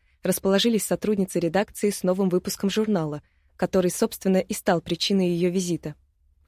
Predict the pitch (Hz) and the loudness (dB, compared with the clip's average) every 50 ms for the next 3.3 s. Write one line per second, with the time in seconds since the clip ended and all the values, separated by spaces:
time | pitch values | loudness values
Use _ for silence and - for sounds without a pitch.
0 | _ _ _ - - 170 185 175 180 - - 220 220 202 185 175 - - 185 185 | _ _ _ -6 -2 0 2 0 0 2 2 2 4 4 2 2 0 0 0 2
1 | 185 180 175 - - 190 180 180 202 247 254 220 190 175 165 160 - _ - _ | 2 2 0 -2 -2 -4 -2 0 2 2 4 4 2 2 0 -2 -6 _ -20 _
2 | _ _ - 196 202 220 214 208 214 - - - 240 220 233 226 202 170 165 170 | _ _ 0 2 4 4 4 4 2 0 0 0 2 4 4 4 4 2 0 2
3 | 175 214 254 247 185 165 | 2 2 4 4 2 -2